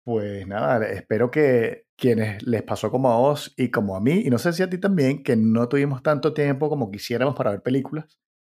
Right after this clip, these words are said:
y donde siempre, pues, provoca ver más y más, pues, a-, agarrar estas recomendaciones que hemos lanzado, empezar con Everything y, y de ahí para abajo decirnos qué tal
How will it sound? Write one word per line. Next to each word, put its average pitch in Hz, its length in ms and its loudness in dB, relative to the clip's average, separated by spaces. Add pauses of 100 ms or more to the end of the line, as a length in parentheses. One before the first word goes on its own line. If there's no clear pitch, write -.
(380)
y - 120 -6
donde 92 760 -8
siempre, 101 880 -4 (160)
pues, - 220 -12
provoca 95 400 -8
ver 110 140 -2
más 113 200 2
y 127 60 2
más, 135 420 0
pues, 95 180 -6
a-, 101 300 -4
agarrar 104 340 -4
estas 139 200 -2
recomendaciones 123 580 2
que 156 60 -4
hemos 151 160 -4
lanzado, 143 520 0
empezar 117 540 0
con 123 240 2
Everything 156 640 0
y, 98 440 -4
y 107 40 -4
de 98 60 -6
ahí 101 100 -10
para 117 180 -2
abajo 120 480 -2
decirnos 107 460 -8
qué - 140 -14
tal 107 400 -12